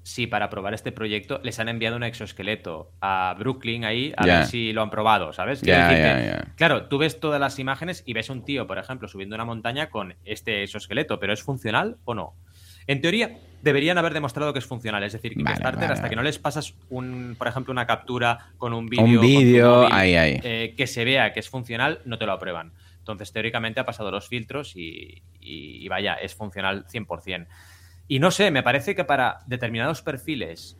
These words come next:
Speaker 1: y también para gente que tiene lesiones, obviamente,
Speaker 2: Claro,
Speaker 1: puede
Speaker 2: claro,
Speaker 1: ser
Speaker 2: claro.
Speaker 1: un, puede ser algo bastante interesante. Estamos cada vez más cer-, más cerca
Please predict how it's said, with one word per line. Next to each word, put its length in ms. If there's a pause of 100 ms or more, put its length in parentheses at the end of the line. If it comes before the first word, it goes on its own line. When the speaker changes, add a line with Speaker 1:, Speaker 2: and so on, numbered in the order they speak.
(140)
Speaker 1:
y 300
también 280
para 160
gente 240
que 80
tiene 160
lesiones, 500
obviamente, 540 (220)
Speaker 2:
Claro, 360
Speaker 1:
puede 160
Speaker 2:
claro, 80
Speaker 1:
ser 100
Speaker 2:
claro. 160
Speaker 1:
un, 420 (240)
puede 160
ser 260
algo 200
bastante 240
interesante. 380
Estamos 260
cada 140
vez 80
más 220
cer-, 240
más 180
cerca 360